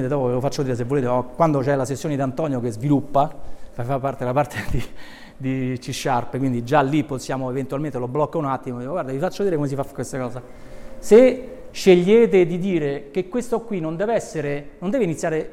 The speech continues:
è, è suggerito, deve essere obbligatorio, quando andate a scrivere il codice, Roslyn, nel momento in cui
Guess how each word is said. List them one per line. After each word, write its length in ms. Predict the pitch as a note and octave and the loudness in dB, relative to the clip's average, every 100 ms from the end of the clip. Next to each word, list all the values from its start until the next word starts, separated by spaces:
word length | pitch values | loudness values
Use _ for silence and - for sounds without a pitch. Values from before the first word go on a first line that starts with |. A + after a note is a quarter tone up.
| - - | -12 -6
è, 200 | E3+ G#3+ | -4 -4
è 200 | E3+ - | -6 -6
suggerito, 560 | - D#3 D#3+ D#3 C3 | -4 0 2 2 0
deve 140 | D#3 A3+ | 0 -2
essere 220 | - F#3+ | 0 -2
obbligatorio, 680 | E3+ F#3 F3+ D#3+ B2 B2 C#3+ - - - | 0 2 4 4 0 -4 -10 -12 -16 -6
quando 280 | B3 B3 D#3+ | -2 2 4
andate 320 | D#3 G3 E3 | 4 2 2
a 100 | D#3 | 0
scrivere 380 | D#3+ F3+ F#3+ D#3 | -2 -2 -2 -2
il 80 | - | -4
codice, 340 | E3+ A#2+ A#2+ | -4 -4 -6
Roslyn, 520 | C#3+ G#3 B2+ C3 C3 | 0 0 0 -2 -2
nel 260 | C3+ C#3+ D3 | -2 -4 -4
momento 360 | E3 A3+ G#3 D#3+ | -2 -2 0 -2
in 100 | C3+ | -2
cui 580 | F#3+ F#3+ D3+ C3 - | 0 2 2 -2 -12